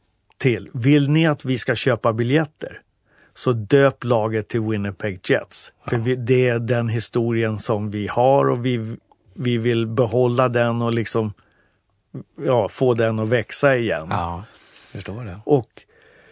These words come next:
Speaker 1: då sålde de då säsongsbiljetter och det var slutsålt på en halvtimme, tror jag.
Speaker 2: Ja.
Speaker 1: I tre år fick folk, eh, bestämma sig att man måste ha.
Speaker 2: Ja.
Speaker 1: Och, eh,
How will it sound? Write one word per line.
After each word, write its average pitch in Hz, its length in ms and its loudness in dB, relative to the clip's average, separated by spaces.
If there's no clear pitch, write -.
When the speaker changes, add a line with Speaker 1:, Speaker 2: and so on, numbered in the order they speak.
Speaker 1:
då 156 200 4
sålde 143 540 2
de 135 360 2
då 123 160 2
säsongsbiljetter 131 1160 0
och 131 120 0
det 123 280 0
var 127 300 0
slutsålt 117 640 0
på 117 140 -2
en 110 100 -2
halvtimme, 113 720 -2
tror - 200 -6
jag. - 320 -14
Speaker 2:
Ja. 78 220 -18
Speaker 1:
I 135 140 0
tre 120 400 0
år 135 240 4
fick - 340 -4
folk, 104 320 -2
eh, 104 480 -2
bestämma 107 560 -4
sig 107 140 -4
att 95 100 -8
man 101 160 -6
måste 87 300 -6
ha. 87 80 -4
Speaker 2:
Ja. 87 160 -8
Speaker 1:
Och, 127 600 0
eh, 117 300 2